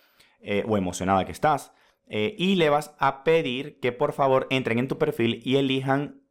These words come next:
qué fo-, eh, la, la imagen que más les llame la atención y dejen un comentario en aquella imagen o aquel,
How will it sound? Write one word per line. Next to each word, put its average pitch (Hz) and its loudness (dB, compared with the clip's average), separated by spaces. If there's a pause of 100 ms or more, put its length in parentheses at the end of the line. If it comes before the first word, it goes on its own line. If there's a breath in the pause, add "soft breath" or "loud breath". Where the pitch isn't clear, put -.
(140)
qué 147 2
fo-, 147 -8
eh, 117 2
la, 113 4
la 117 0
imagen 123 0
que 110 0
más 120 2
les 143 -2
llame 143 -2
la 143 2
atención 139 -2
y 127 0
dejen 127 2
un 135 0
comentario 135 2
en 117 -2
aquella 110 0
imagen 123 0
o 98 4
aquel, 110 -2